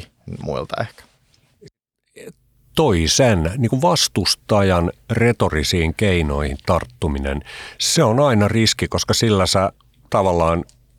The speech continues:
Speaker 2: sanot epäsuorasti, nuo on määritelleet sen, mistä pitää puhua. Et sillä mä vähän niin kun, äh, nostan tän myös, että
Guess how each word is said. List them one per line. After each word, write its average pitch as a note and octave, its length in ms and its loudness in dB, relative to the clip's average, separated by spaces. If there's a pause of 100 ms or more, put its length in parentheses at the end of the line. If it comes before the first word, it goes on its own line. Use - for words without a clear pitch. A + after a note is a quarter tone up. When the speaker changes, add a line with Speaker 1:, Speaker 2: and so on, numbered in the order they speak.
(100)
Speaker 2:
sanot F2+ 380 0
epäsuorasti, D#2+ 800 -2 (580)
nuo B2 400 4
on F2+ 160 2
määritelleet D#2 960 2
sen, E2 300 0
mistä D2 300 -2
pitää D#2+ 460 -4
puhua. - 420 -4 (360)
Et F2+ 180 -4
sillä A2+ 420 2
mä D#2+ 180 0
vähän E2+ 360 0
niin D#2+ 140 -4
kun, E2+ 280 -4
äh, - 520 -16 (160)
nostan F#2+ 440 0
tän G2 220 2
myös, G2+ 400 2
että F2+ 380 -2